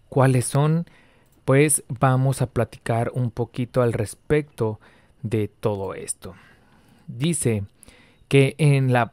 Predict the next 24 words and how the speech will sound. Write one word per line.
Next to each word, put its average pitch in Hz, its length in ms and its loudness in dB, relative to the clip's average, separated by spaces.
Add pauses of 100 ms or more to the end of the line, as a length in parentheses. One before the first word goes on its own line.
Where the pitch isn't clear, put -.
(140)
eh, 113 400 -2
vaya, 110 220 -2
en 98 60 -8
la 101 80 -6
próxima 156 360 0
actualización 156 800 0 (1080)
se - 160 0
producirán 190 560 2
algunos 131 360 -2
cambios 120 300 -2
interesantes 113 640 -2
en 113 100 -2
la 107 60 -2
agricultura 127 680 -2 (540)
y 156 260 0
las 120 480 -2 (100)
islas. 113 760 -4 (320)
Obviamente 123 640 0
estamos 120 560 0
hablando 117 580 4
de 104 260 0
esto 127 480 0
de 131 100 4
aquí 156 500 2